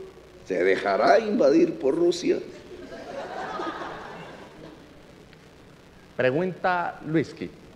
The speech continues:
Speaker 2: Responde.
Speaker 1: Yo no idolatro, no creo en ídolos. ¿Y qué tal que Rusia se metiera aquí? ¿Sabes quiénes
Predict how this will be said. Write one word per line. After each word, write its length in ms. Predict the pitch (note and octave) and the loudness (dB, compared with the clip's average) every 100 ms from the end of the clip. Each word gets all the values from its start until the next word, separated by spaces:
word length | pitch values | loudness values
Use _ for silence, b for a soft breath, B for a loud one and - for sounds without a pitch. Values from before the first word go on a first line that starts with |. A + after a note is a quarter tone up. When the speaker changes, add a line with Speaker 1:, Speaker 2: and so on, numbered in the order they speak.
| - - - | -20 -18 -4
Speaker 2:
Responde. 440 | C3 - B2 F2 D2+ - - - - - - - - - - - - - - - - - | -4 -2 -4 -4 -10 -20 -20 -20 -20 -20 -20 -20 -20 -20 -20 -20 -20 -20 -20 -20 -20 -4
Speaker 1:
Yo 140 | - E3 | 2 2
no 120 | E3 | 4
idolatro, 640 | C3 A2+ A2 A2+ - - | 4 6 4 2 0 -4
no 140 | A2 - | -4 -6
creo 280 | - G#2 G#2+ | -4 0 0
en 100 | G#2 | -2
ídolos. 880 | G#2 G#2+ - - - - - - - - - - - - - - - - - - - - - - - | -4 -6 -8 -12 -18 -18 -18 -20 -20 -20 -20 -20 -20 -20 -20 -20 -20 -20 -20 -20 -20 -20 -20 -14 0
¿Y 320 | B2+ D3+ D3+ - - - - - - - - - - | 2 2 0 -10 -18 -20 -20 -20 -20 -20 -20 -20 -10
qué 120 | - | -10
tal 200 | G#2 A2+ | -4 -4
que 120 | G2+ | 0
Rusia 320 | G#2+ G#2+ G#2+ A#2 | -2 -2 -2 -2
se 140 | A2+ | -2
metiera 380 | G#2 - - G#2+ | -4 -4 -2 -2
aquí? 300 | - A2+ B2 - - - - - - - - - | -2 -4 -6 -10 -20 -20 -20 -20 -20 -20 -20 -2
¿Sabes 240 | D3+ E3+ - | 4 4 6
quiénes 520 | F3+ F3+ F3+ - | 2 4 2 -2